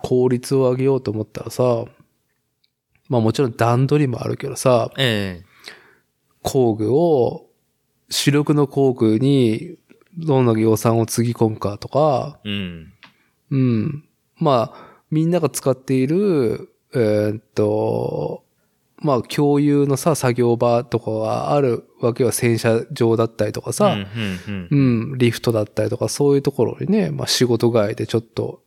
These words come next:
Speaker 1: なんか、改善を、改善、こうしたら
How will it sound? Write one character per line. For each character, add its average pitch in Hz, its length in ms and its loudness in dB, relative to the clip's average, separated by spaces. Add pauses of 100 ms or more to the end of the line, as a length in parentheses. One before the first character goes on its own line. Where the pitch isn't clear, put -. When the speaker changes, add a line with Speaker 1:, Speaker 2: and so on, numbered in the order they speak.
(100)
Speaker 1:
な 113 100 -6
ん 110 40 -10
か、 - 280 -12 (600)
改 120 240 2
善 113 320 2
を、 117 560 2
改 139 240 2
善、 160 440 0 (560)
こ 202 240 0
う 208 40 4
し - 100 -2
た 254 100 4
ら 127 200 2